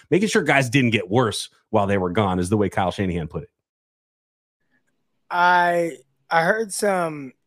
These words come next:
Speaker 2: you know, I listened to my guy Grant Cohn and some of the things that he said about, uh, the quarterback Allen afterwards, right? And I thought he made a great point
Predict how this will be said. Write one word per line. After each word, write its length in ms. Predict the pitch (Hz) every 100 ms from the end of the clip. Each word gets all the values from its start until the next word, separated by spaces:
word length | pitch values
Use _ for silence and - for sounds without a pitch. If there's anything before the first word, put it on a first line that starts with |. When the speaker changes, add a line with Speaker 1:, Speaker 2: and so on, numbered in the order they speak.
| _
Speaker 2:
you 80 | 170
know, 80 | 160
I 200 | 156 180
listened 320 | 208 196 175
to 220 | 190 180
my 120 | 160 160
guy 220 | 165 156
Grant 240 | 160 160
Cohn 280 | - 165 160
and 220 | 131 120
some 220 | - 165
of 20 | 156
the 60 |
things 160 | 151 151
that 120 | 151
he 120 | 160
said 320 | 165 160 143
about, 360 | 139 143 135 127 _ _ _ _ -
uh, 240 | 139 127 117
the 60 |
quarterback 460 | - - 156 139 131 -
Allen 340 | 135 120 113 _ _ -
afterwards, 600 | 131 - 120 104 - -
right? 220 | 127 123 123 _ _ _ _
And 500 | 156 151 143 135 131 120 _ _ _ _ _ -
I 80 |
thought 220 | 170 208 185
he 80 |
made 160 | 190 165
a 40 |
great 300 | 131 156 151
point 300 | - 143 120